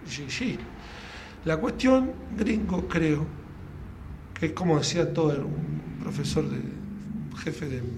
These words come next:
de cátedra de sociología de la uba, que tuve la suerte de tenerlo profesor yo. Él decía, "Discriminar no está mal.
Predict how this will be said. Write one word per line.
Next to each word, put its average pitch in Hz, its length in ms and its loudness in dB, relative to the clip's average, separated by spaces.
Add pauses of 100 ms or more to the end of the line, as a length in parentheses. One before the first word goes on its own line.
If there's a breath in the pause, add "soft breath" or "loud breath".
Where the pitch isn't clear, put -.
(300)
de 135 120 -2
cátedra 151 340 2
de 127 80 -4
sociología 143 540 -2
de 135 80 -2
la 143 140 -4
uba, 165 200 4
que 123 80 0
tuve 139 160 0
la 127 80 -2
suerte 151 280 2
de 131 60 -2
tenerlo 139 300 0
profesor 127 380 -4 (100)
yo. - 80 -10 (480 loud breath)
Él 254 120 6
decía, 127 320 4 (580 loud breath)
"Discriminar 277 560 4
no 233 140 4
está - 240 0
mal. - 200 -6